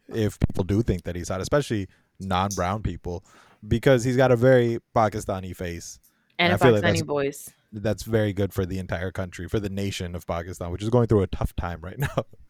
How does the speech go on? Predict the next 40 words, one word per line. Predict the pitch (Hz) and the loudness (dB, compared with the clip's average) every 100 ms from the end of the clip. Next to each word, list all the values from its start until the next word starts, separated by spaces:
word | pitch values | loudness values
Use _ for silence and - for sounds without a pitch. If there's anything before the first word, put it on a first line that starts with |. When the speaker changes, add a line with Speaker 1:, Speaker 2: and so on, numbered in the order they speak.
| - | -4
Speaker 2:
But | 208 247 240 | 2 2 2
he | 247 247 269 269 | 0 0 0 4
also, | 202 208 - 202 170 117 | 4 4 2 2 2 0
like, | 147 160 | -2 -2
hates | - - 160 147 - - _ - - | -2 -6 -6 -6 -16 -20 _ -20 -4
Speaker 1:
Did | 127 156 | 4 8
Speaker 2:
being | 180 | 8
Speaker 1:
I | |
ever | 180 190 | 8 6
tell | - 135 | 8 6
you | 143 | 8
about | 135 131 | 6 4
Speaker 2:
Pakistani. | |
Speaker 1:
the | 117 | 2
time | 120 113 | 2 2
I | 104 | 0
went | 107 | -2
to | 101 | -4
Cuba | - 92 113 117 _ _ _ _ - | -4 -2 -2 -4 _ _ _ _ -8
and | 98 98 92 95 - | -4 -2 -4 -8 -12
the, | 107 95 92 90 90 92 85 - _ _ - | -8 -2 0 0 -2 -4 -8 -16 _ _ -6
the, | 104 104 95 95 | -2 -2 -2 -2
uh, | 90 87 85 85 87 87 - _ | -2 -2 -4 -6 -8 -12 -14 _
security | - 117 123 113 107 | -8 -2 2 2 2
guard? | 110 107 107 98 | 0 -2 -4 2
So | 135 | 4
we | 120 | 4
s-, | 147 | 4
went | 143 147 | 4 4
to | |
Cuba | 131 113 101 98 - _ _ _ _ _ - | 2 0 0 -2 -6 _ _ _ _ _ -8
and | 107 98 98 | -4 -2 -2
we | 101 | -4
stayed | 104 110 107 | -2 -2 -2
at | 98 | -2
this, | 101 92 98 | -4 -6 -6
like, | 95 90 - 90 | -4 -4 -6 -8
um, | 87 85 82 82 - _ | -6 -6 -10 -16 -20 _
this | 104 92 | -8 -4
house | 98 98 95 - | -2 -2 -4 -12